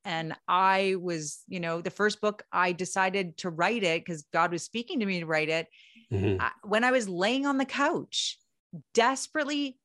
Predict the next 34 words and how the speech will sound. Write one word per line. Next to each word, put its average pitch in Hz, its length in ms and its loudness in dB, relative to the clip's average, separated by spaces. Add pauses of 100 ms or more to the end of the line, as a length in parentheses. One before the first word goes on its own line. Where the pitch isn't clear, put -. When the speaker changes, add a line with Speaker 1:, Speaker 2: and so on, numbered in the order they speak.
(300)
Speaker 1:
depressed - 960 0 (280)
about 202 240 0
my 208 120 0
daughter. 262 800 2
And 170 500 -4 (320)
I, - 140 -12 (180)
like, 220 260 -4 (1500)
I, 220 300 0
I - 20 2
don't 240 140 0
know. 247 180 2
It, 214 280 2
it, 196 160 -4
I 220 140 4
feel 240 300 -2
like 226 320 0
it, 208 200 -2 (260)
it 202 160 -6
saved 220 400 -2
my 190 300 2
life 156 580 -6 (360)
to 208 120 0
be 185 160 2
able 190 220 0
to 190 160 -4
Speaker 2:
Yeah. 101 120 2
Speaker 1:
get 185 160 2
off 214 300 2
the 175 100 -8
ash 190 340 -2
heap. 165 120 -6
I 160 80 0
don't 202 180 -2
know. 220 320 -4